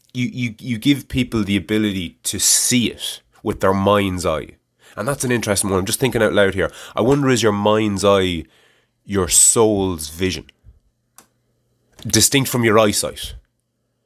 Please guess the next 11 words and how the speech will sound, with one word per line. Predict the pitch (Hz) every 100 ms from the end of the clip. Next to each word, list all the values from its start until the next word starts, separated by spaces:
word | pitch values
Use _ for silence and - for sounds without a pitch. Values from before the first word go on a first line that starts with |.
| _ -
Because | 101 101 - -
when | 107
somebody | - 139 139 123
says, | - 110 101 - _ _ _ _ _ -
"Imagine | 104 110 107 95
something," | 98 76 58 - _ _
like, | 107 107
when | 123
you | 135
imagine | 120 120 117 107 95
something, | 101 78 -